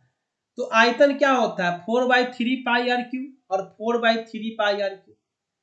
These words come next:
दोनों गोलों का आयतन हो जाएगा, है ना। यानी कि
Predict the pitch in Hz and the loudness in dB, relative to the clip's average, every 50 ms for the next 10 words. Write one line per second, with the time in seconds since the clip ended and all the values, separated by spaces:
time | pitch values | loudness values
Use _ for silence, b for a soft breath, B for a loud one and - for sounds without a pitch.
0 | _ _ _ _ _ _ - 196 202 214 226 240 233 214 226 226 226 240 233 - | _ _ _ _ _ _ -6 -2 -2 0 2 2 0 0 0 0 0 0 0 0
1 | 226 220 220 214 - 240 226 214 220 220 220 214 214 214 220 226 202 - _ _ | 0 0 0 0 -2 -4 -6 -4 -6 -4 -4 -4 -4 -4 -6 -10 -18 -20 _ _
2 | _ _ - - 208 233 247 247 - - _ _ _ _ _ _ _ _ _ _ | _ _ -6 -4 -4 -4 -4 -8 -12 -20 _ _ _ _ _ _ _ _ _ _
3 | _ _ - 190 214 214 233 240 269 294 285 - 294 294 | _ _ -4 0 4 4 4 4 4 0 0 0 0 0